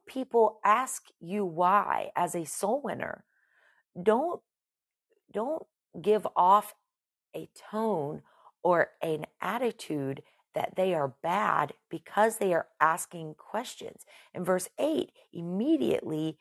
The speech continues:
when Jesus perceived in his spirit that they so reasoned within themselves, Jesus did another miracle.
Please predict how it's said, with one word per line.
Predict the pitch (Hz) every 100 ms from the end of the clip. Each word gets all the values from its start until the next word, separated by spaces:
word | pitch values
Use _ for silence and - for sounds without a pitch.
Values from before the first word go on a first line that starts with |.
| _ _
when | - 165 143
Jesus | 180 247 269 262 -
perceived | - 196 - 214 233 226
in | 175
his | 160
spirit | - - 233 254 190 - - - -
that | 175 - 185
they | 175
so | - - 208 220 277
reasoned | 254 175 202 196 208 175
within | 180 185 180
themselves, | 170 147 - - 247 254 170 131 147 - - _ _ _ _ _ _ _
Jesus | 254 339 320 269 -
did | 226 220
another | 185 160 156 135
miracle. | 131 - - -